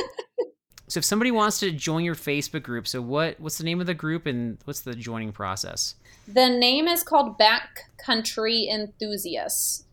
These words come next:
Speaker 1: So it's not backpacking
Speaker 2: Right.
Speaker 1: enthusiasts. I know a lot of people get that mix-, mi-, uh, mixed up, but it's Backcountry Enthusiasts. Um, now, we do ask a few
Speaker 2: Okay.
Speaker 1: security background type questions. Um, not like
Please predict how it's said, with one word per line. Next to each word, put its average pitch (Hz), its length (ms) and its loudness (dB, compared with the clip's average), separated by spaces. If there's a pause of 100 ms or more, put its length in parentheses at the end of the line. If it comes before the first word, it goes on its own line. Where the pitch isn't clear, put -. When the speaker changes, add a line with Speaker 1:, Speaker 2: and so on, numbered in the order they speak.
Speaker 1:
So 190 640 4 (260)
it's 208 140 2
not 247 260 6
backpacking 220 580 6
Speaker 2:
Right. 190 100 -2
Speaker 1:
enthusiasts. 185 540 2
I 196 80 4
know 202 100 4
a - 20 6
lot 190 160 6
of 196 100 2
people 196 220 2
get 202 160 -2
that - 160 2
mix-, - 300 -6
mi-, 208 180 0
uh, 185 380 2
mixed 185 320 2
up, 175 160 6
but 190 100 6
it's 185 180 4
Backcountry 202 960 4
Enthusiasts. 196 1000 2 (320)
Um, 208 160 6 (120)
now, 214 100 6
we 220 200 4
do 233 220 6
ask 214 340 4
a 214 60 4
few 208 180 2
Speaker 2:
Okay. 214 60 2
Speaker 1:
security 220 840 4
background 202 560 4
type 190 240 2
questions. 240 680 2 (260)
Um, 175 340 4
not 233 220 8
like 202 260 6